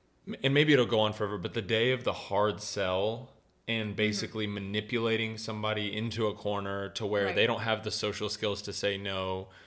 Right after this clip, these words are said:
Speaker 1: so they just kind of give themselves over to this, you know, system that's happening to them. I would like to think that that's on its way out,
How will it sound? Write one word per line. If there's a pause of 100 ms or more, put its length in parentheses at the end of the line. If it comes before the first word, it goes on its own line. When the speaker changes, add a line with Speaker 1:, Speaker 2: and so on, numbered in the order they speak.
(180)
Speaker 1:
so
they
just
kind
of
give
themselves
over
to
this, (100)
you
know,
system
that's
happening
to
them. (480)
I
would
like
to
think
that
that's
on
its
way
out,